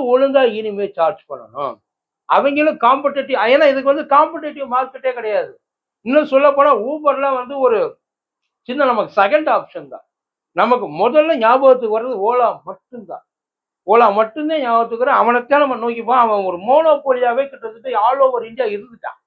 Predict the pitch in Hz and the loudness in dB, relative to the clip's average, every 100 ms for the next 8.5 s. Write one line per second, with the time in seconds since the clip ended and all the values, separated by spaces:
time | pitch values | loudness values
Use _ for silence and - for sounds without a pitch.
0 | _ _ _ _ _ - 196 214 202 226 | _ _ _ _ _ 0 2 2 2 2
1 | 302 208 208 254 - 320 233 247 233 202 | 4 2 0 -10 -10 -4 -2 -2 -4 -2
2 | 190 180 156 131 - _ _ _ _ _ | -2 -2 -6 -16 -20 _ _ _ _ _
3 | _ 160 208 151 185 294 320 294 196 226 | _ -2 2 4 4 4 2 0 0 0
4 | 262 269 240 233 190 170 135 175 233 311 | 2 0 -2 -4 -8 -8 -2 0 2 -2
5 | 175 180 262 294 285 - 240 226 - 208 | -2 -2 0 0 -2 -2 -2 -2 -4 -4
6 | 202 165 175 156 160 220 190 208 269 269 | -2 -4 -4 -6 -2 -2 2 2 2 -2
7 | 214 208 214 196 - 214 - 185 180 175 | -8 -10 -10 -14 -10 -12 -12 -12 -10 -8
8 | 185 165 160 135 | -8 -8 -18 -20